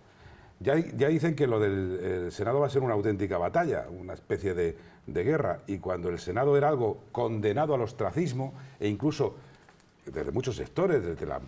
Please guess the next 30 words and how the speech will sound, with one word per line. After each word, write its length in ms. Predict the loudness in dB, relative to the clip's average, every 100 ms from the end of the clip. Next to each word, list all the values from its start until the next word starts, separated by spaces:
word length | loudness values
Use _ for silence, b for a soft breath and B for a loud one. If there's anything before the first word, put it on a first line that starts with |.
| -10
misma 300 | -6 -4 -2
sociedad 360 | -2 -2 0 -2
se 160 | -2 -2
pedía 320 | 0 0 0
su 160 | -2
desaparición, 760 | -4 -4 -2 -2 0 0 0 -2 B B B B _ -4
han, 280 | -2 -2 -4 -6
al 140 | -4 -2
comprobar 400 | -2 2 2 2
ese 240 | 0 -2
poder 400 | 2 4 4 2
que 100 | 0
ahora 260 | 0 0 2
tiene 320 | 2 2 -4 B B -6
al 100 | -2
aplicar 360 | -2 0 2
artículos 540 | 0 0 0 2 0 0
de 80 | -2
la 80 |
Constitución 580 | -2 -4 -4 -4 0 0
como 260 | 0 -2 0
el 140 | -4
famoso 320 | -4 -6 -4
ciento 240 | -2 -2 -2
cincuenta 320 | -2 0 0
y 40 |
cinco, 300 | -2 -2 -2 B B
partidos 460 | -2 -2 2 2 2
como 200 | 0 -2
el 180 | -2